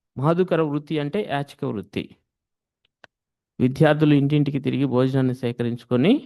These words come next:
తింటూ విద్యా ఆర్జన చేయాల్సినటువంటి పరిస్థితులు. ఈ స్కూల్, ఈ రోజుల్లో మంచిగా టిఫిన్ బాక్స్ పెట్టి మరీ పంపించినా కానీ, ఉమ్, లాభం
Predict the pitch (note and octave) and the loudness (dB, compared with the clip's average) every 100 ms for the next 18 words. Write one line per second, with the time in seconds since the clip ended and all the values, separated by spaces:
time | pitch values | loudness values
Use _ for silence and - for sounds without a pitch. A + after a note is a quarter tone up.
0 | _ _ _ _ _ _ E3 G3+ G3+ D3 | _ _ _ _ _ _ 2 4 4 2
1 | D3+ - _ _ _ _ _ _ - C#3 | 0 -2 _ _ _ _ _ _ -6 -4
2 | B2+ C#3 D#3+ C#3 - - _ C3+ C3 C3 | 0 2 4 2 -2 -8 _ -2 -2 0
3 | D3 D#3+ C3 A2+ A#2 A#2 B2 C#3 C#3 A#2 | -2 -2 -2 -4 -4 -8 -6 -6 -2 -4
4 | A#2 - - F#2 A#2+ - C#3+ C#3 C3+ C3+ | -4 -8 -8 -4 -4 -2 0 0 2 0
5 | C#3 C#3+ D#3 C3+ C3 D#3+ D#3+ C3+ C#3 D#3 | 2 2 2 0 0 -2 -4 -4 -4 -2
6 | D3+ C#3 C#3 - B2+ D#3 D3 C#3 C#3 C3+ | 0 0 -2 -6 -8 -4 -2 0 0 0
7 | C#3 C#3 C3+ C#3 C3+ C#3+ E3 A3+ A3+ _ | 0 -2 -4 -4 -2 0 0 -2 -6 _
8 | _ _ _ _ - C3+ E3+ A3+ - _ | _ _ _ _ -10 -4 -2 -4 -6 _
9 | _ A2 A#2+ B2 | _ -6 -4 -2